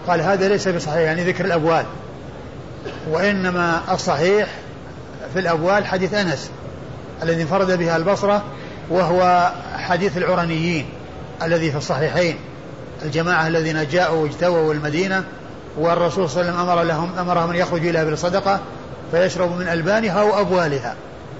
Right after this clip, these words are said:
حتى صحوا وقتلوا الراعي واستاقوا الإبل،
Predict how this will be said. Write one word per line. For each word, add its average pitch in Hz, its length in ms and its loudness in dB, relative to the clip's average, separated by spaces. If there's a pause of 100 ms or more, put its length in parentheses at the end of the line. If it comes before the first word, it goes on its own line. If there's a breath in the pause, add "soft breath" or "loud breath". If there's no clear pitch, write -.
(180)
حتى 185 340 2
صحوا 208 420 2 (400)
وقتلوا 185 440 2
الراعي 185 480 4 (220)
واستاقوا 190 640 2
الإبل، 170 300 2